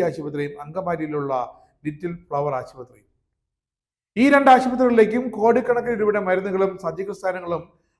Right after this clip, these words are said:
ആശുപത്രി ഉപകരണങ്ങളും സ്ഥിരമായി വേണ്ടതാണ്. മരുന്നുകളും സർജിക്കൽ ഉപകരണങ്ങളും ആശുപത്രിയിലേക്ക്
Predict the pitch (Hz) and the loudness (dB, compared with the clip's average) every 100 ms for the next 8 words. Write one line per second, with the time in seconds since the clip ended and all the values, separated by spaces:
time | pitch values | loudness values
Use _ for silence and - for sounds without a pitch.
0 | - 165 190 190 202 180 180 170 170 165 | -4 -4 -6 -4 0 2 0 0 -4 -6
1 | - 170 180 180 170 165 170 170 180 254 | -4 -4 -2 -2 -2 -2 -2 -2 -4 -6
2 | - _ _ 151 160 190 180 170 147 160 | -12 _ _ -4 -2 0 0 0 -2 -8
3 | 156 185 180 170 170 160 151 156 - 147 | -8 -6 -2 0 0 -2 -6 -8 -8 -10
4 | 160 180 175 160 160 | -10 -12 -8 -4 -4